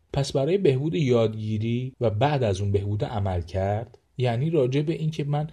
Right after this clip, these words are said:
چجوری باید غذا بخورم و اجرا کردن اون حین این که می‌خوام چجوری اون رو اجرا بکنم، چه یه بچه یه ساله باشید که به طور خدادادی بلد چطوری غذا بخوره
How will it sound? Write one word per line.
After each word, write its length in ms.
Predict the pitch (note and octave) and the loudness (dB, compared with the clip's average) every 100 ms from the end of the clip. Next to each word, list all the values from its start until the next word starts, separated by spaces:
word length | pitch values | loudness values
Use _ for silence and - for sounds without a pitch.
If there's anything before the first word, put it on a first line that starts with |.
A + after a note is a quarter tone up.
| - | -12
چجوری 760 | - C3+ A#2+ A#2+ A#2+ A#2+ B2 | -6 -4 -2 -2 0 0 0
باید 360 | C#3+ C#3+ B2 G#2 | 2 4 4 2
غذا 360 | G#2 G2+ F#2 F2 | 2 2 2 -2
بخورم 560 | E2+ D#2+ E2+ D2+ D2 - - | -4 -6 -8 -10 -10 -16 -6
و 160 | A2+ B2 | -2 2
اجرا 360 | C3 A2+ B2 A#2 | 2 4 4 2
کردن 560 | A#2+ A#2+ A2+ C3+ D3+ | 0 -2 0 0 0
اون 480 | D3+ D3 C#3+ A2+ A2 A2 _ _ | 0 0 0 -2 -4 -10 _ _
حین 640 | - - C#3+ D#3+ D#3+ C#3+ | -10 -2 2 2 2 0
این 480 | C3+ C3+ - C3+ C#3 | -2 -4 -4 -4 -4
که 220 | - D3 | -2 0
می‌خوام 500 | C3 A2 G#2 B2 D3 | 0 -2 -2 -2 0
چجوری 840 | C#3+ - A2 G#2 G#2+ G#2+ G2+ A#2 | -2 -4 -2 -2 -2 0 0 0
اون 200 | D3+ C#3+ | 0 0
رو 180 | C3+ - - | 0 -2 -2
اجرا 360 | A2 G#2 A#2 | -2 2 4
بکنم، 640 | A#2 F2 - F2+ F#2 G2+ G#2 - _ _ - | 2 0 -2 -2 0 -2 -6 -12 _ _ -10
چه 160 | - | -2
یه 100 | G#3 | -2
بچه 460 | G#3 B2+ A2+ - D#3+ | 0 0 -2 -2 0
یه 300 | D#3 A#2+ G#2+ | 0 2 0
ساله 360 | - G#2 G2+ | 2 2 2
باشید 560 | A2 F#2+ - F2 F2 - _ _ _ - _ - | 4 2 0 -4 -6 -10 _ _ _ -20 _ -8
که 80 | - | -2
به 140 | A#2 | 0
طور 280 | A2 - D3 | 0 2 2
خدادادی 600 | D#3+ G#2+ G#2+ G2+ G2 A2+ | 4 4 4 4 2 2
بلد 500 | B2+ A#2 A2+ A2+ B2+ | 2 4 4 4 2
چطوری 380 | A#2+ G#2+ G#2 G2+ | 0 0 0 2
غذا 300 | G2 F#2 F#2 | 2 0 0
بخوره 580 | F2 F2 G2 F2+ F2 | -2 -4 -4 -4 -4